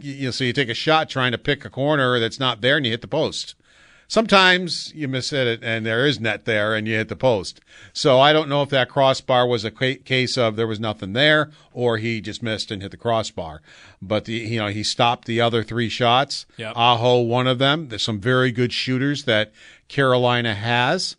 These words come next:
Speaker 1: And, uh, it was like night and day watching him in the shootout.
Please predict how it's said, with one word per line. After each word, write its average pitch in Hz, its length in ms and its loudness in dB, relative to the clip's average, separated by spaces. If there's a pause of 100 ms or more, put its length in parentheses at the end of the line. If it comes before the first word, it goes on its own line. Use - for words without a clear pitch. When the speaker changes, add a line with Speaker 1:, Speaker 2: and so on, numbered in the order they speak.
(380)
Speaker 1:
And, 131 760 0
uh, 131 280 2
it 143 40 -10
was 135 160 -4
like 147 120 -4
night 156 160 0
and 143 80 -6
day 180 280 0
watching 98 340 -6
him 101 140 -6
in 101 80 -6
the 95 60 -10
shootout. 92 440 -10